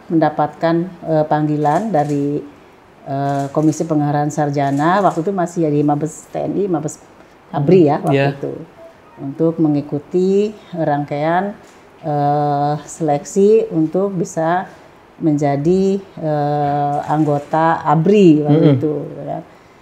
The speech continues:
Speaker 1: Dan memang saya dulu juga sudah tertarik sih sebetulnya untuk ingin menjadi polwan, karena memang saya di olahraga,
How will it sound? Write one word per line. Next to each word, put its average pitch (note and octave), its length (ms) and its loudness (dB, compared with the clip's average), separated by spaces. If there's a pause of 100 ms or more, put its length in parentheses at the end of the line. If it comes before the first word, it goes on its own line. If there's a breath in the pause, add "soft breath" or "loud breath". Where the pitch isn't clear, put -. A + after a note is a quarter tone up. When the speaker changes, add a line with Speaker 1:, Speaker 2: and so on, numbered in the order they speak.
(180 loud breath)
Speaker 1:
Dan C#3 240 -6
memang G3+ 320 2
saya - 400 -6
dulu D#3 160 2
juga F3 320 0
sudah D3 160 -2
tertarik E3+ 480 -2
sih G#3 80 -2
sebetulnya D3+ 720 -2
untuk D3 320 -6 (500 loud breath)
ingin D3+ 240 2
menjadi C#3+ 560 0 (160)
polwan, E3 640 2
karena C#3+ 320 -4
memang D3+ 320 -2
saya D#3 160 0
di D3+ 60 0
olahraga, D3+ 680 -2